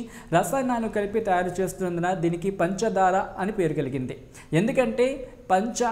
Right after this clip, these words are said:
అంటే ఐదు, so కాబట్టి పంచదార అంటే ఐదు సార్లు చేసేవారు కాబట్టి దీనికి పంచదార అని పేరు వచ్చిందనమాట. ఇక భారతీయులు పూర్వపు రోజుల్లో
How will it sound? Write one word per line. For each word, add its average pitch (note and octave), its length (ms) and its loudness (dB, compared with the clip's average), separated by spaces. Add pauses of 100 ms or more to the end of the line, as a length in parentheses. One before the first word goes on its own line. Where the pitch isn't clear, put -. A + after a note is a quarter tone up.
(140)
అంటే E3 260 2 (300)
ఐదు, C3 180 -2 (880)
so A#3 160 4
కాబట్టి G#3+ 320 2 (140)
పంచదార F#3+ 600 0 (100)
అంటే G#3 160 -2 (180)
ఐదు G3+ 180 0
సార్లు G#3+ 260 2 (200)
చేసేవారు G3+ 440 0
కాబట్టి G3 240 0
దీనికి A3 280 -4
పంచదార F#3 420 2 (140)
అని F#3+ 140 0
పేరు D3 180 4
వచ్చిందనమాట. C3 440 -8 (640)
ఇక C#4+ 80 10 (140)
భారతీయులు B3+ 500 2
పూర్వపు A3+ 380 2
రోజుల్లో G3+ 340 0